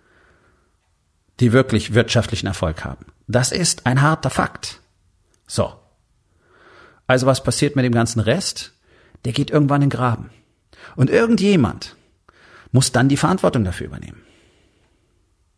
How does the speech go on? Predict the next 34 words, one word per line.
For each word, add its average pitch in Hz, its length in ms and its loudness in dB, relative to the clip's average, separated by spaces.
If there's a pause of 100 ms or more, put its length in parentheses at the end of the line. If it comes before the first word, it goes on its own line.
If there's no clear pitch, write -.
(1300)
Das - 640 -2 (560)
ist - 180 -2
eine - 60 0
Freiheit, 92 720 -4 (760)
die 110 60 -4
jeder 90 260 -2
hat. 190 300 -2 (300)
Kann 90 120 -6
ein 73 40 -6
Unternehmen 92 320 -2
gründen, 190 360 2
ich - 120 -6
kann's 104 180 -2
scheiße 90 300 -4
führen 175 340 0
und 113 80 -2
dann 104 120 0
geht's 101 180 -2
insolvent 113 580 -2
und 120 160 0
dann, 127 300 2
pff, - 160 -10 (120)
muss 147 120 -4
man 147 100 2
gucken. - 240 -4 (540)
Da - 80 -6
bleiben 123 320 4
halt 117 120 2
die 113 60 2
Gläubiger 117 380 4
auf 104 100 -2
ihrem 107 160 0
Scheiß 90 240 -4
sitzen, 190 400 -2